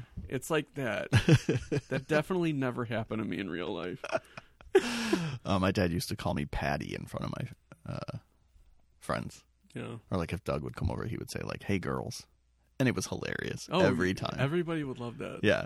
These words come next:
Speaker 2: it was
Speaker 1: Everyone
Speaker 2: just,
Speaker 1: loved
Speaker 2: it was
Speaker 1: it.
Speaker 2: just funny because he misgendered us.
Speaker 1: Yeah.
Speaker 2: Um,
Speaker 1: Dads.
Speaker 2: th-, Eastwood and Sheen having a real rasp off in this movie because
Speaker 1: Mm-hmm.
Speaker 2: Sheen's all,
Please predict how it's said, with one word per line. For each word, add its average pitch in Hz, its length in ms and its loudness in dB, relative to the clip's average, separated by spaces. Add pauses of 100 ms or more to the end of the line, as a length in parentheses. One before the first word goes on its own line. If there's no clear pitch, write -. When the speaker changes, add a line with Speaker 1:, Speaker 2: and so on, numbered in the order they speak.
Speaker 2:
it - 60 -2
was 123 40 4
Speaker 1:
Everyone 151 340 6
Speaker 2:
just, 120 120 2
Speaker 1:
loved 110 160 2
Speaker 2:
it 185 40 6
was 240 140 6
Speaker 1:
it. 285 60 2
Speaker 2:
just - 140 2
funny 285 320 6
because 233 380 0
he 233 120 2
misgendered 233 540 2
us. - 180 -6 (220)
Speaker 1:
Yeah. 302 180 2 (680)
Speaker 2:
Um, 135 580 10
Speaker 1:
Dads. 101 580 -4 (640)
Speaker 2:
th-, 165 140 -4 (580)
Eastwood 214 360 8
and 208 100 10
Sheen 175 240 8
having 135 200 10
a 135 40 10
real 151 220 10
rasp 135 480 6
off 95 200 6
in 98 100 2
this 92 180 -2
movie 87 340 0
because 98 680 2
Speaker 1:
Mm-hmm. 107 180 2 (640)
Speaker 2:
Sheen's 151 420 4
all, 120 440 8